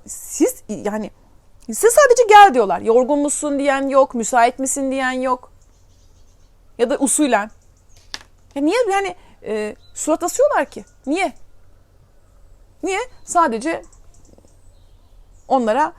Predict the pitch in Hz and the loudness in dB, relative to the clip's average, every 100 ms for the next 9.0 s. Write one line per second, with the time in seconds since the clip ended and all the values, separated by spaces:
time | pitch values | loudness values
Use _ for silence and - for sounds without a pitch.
0 | - - - 320 208 185 175 165 160 - | -20 -20 0 0 2 -6 -8 -10 -12 -10
1 | 311 - - 240 233 294 277 254 196 185 | -10 -12 -4 -2 -2 -2 -4 -2 -4 -6
2 | 170 165 175 - - - 247 262 233 - | -8 -12 -12 -14 -16 -4 -2 -2 -6 -14
3 | - 247 330 294 294 311 330 240 269 320 | -6 -4 -2 -2 -2 0 -2 -2 -2 0
4 | 330 254 208 202 196 247 269 277 269 - | 0 -2 -4 -8 -10 -8 -6 -6 -8 -16
5 | - - - - - - 247 - 285 285 | -20 -20 -20 -20 -20 -12 -6 -2 -2 0
6 | 302 320 - - - - 226 220 220 - | 0 0 -4 -20 -20 -8 -4 -2 -4 -6
7 | 233 339 330 339 349 349 311 339 359 262 | -4 -2 -2 -2 -2 0 0 2 0 -2
8 | 240 214 190 214 196 202 190 190 - 339 | -4 -4 -6 -6 -6 -6 -8 -8 -8 -8